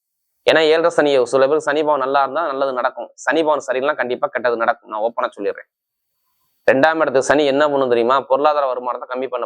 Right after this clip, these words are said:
பார்க்கும். நல்லா தெரிஞ்சுக்கணும். யாரு ஜாதகம் சனி பவன் கெட்டு போயிருந்தாரோ உங்களுடைய முயற்சியை தடை பண்ண பார்க்கும். எப்படி? உங்களுடைய முயற்சியை தடை பண்ண பார்க்கும்.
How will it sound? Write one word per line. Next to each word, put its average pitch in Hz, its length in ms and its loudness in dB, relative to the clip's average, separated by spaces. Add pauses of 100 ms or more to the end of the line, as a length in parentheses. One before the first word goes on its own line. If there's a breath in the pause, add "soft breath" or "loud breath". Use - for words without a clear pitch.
பார்க்கும். 110 280 -4 (120)
நல்லா 113 200 0
தெரிஞ்சுக்கணும். 104 460 -6
யாரு 127 240 2
ஜாதகம் 120 260 0
சனி 120 160 -4
பவன் 113 180 -4
கெட்டு 110 220 -8
போயிருந்தாரோ 101 340 -2 (760)
உங்களுடைய 131 320 4
முயற்சியை 165 400 4
தடை 139 200 2
பண்ண 127 200 2
பார்க்கும். 110 300 0 (520)
எப்படி? 127 160 4 (100)
உங்களுடைய 123 280 2
முயற்சியை 151 380 2
தடை 127 180 0
பண்ண 117 180 -6
பார்க்கும். 101 260 -6